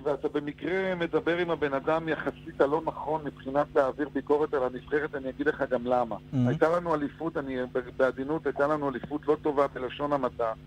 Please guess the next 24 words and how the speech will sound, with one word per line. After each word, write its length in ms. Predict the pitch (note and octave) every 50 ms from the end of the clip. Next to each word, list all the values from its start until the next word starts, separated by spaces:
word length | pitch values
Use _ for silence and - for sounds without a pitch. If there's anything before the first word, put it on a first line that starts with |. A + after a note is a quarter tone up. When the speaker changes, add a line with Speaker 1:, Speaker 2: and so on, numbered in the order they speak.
| - - - - - - - - - - - -
Speaker 1:
אבל 260 | - A#2+ A2 B2 C3 C3
אני 220 | C3 B2+ C3 C3+
לא 360 | C3+ D3+ E3 F3 E3+ E3+ E3+
אסביר 340 | E3 D#3 D3 - - - E3
יותר 200 | D#3+ D#3 E3+ D#3
מדי 240 | D#3 D3+ D3 D3 D3 C#3 A#2+
ולא 360 | C3+ C3+ C#3+ D3 D3+ D3+ D3+ D3 D3
אקצין 260 | C#3 - - - E3 E3+
את 100 | E3 F3
הדברים, 400 | D#3 - C3 C3+ B2+ C3 C3 B2 -
כי 60 | - -
כשאני 320 | - - B2+ A#2+ B2+ D3+ D#3
הייתי 240 | D3+ D#3 D3+ D#3
קפטן 320 | - - D#3 - - E3 D3+ D3 -
של 60 | C#3+
הנבחרת 440 | C3+ C3 A#2+ - - C#3 C#3+ D3 D3 -
כל 140 | - C3+ B2+ - -
כך, 340 | - D#3+ D#3 D#3 - - -
רציתי 360 | C#3 B2+ - - C#3+ - - D#3+ C#3 -
שיגנו 540 | - C#3 C3+ C3 B2 - C#3+ D#3 D3+ D3 C3+
עליי 220 | A#2+ A#2+ A#2 A#2+ A#2
שאני 320 | - - B2 B2 A2+ B2
לא 120 | B2 B2 B2
מצליח. 480 | B2 - - - - C3+ B2 B2 C3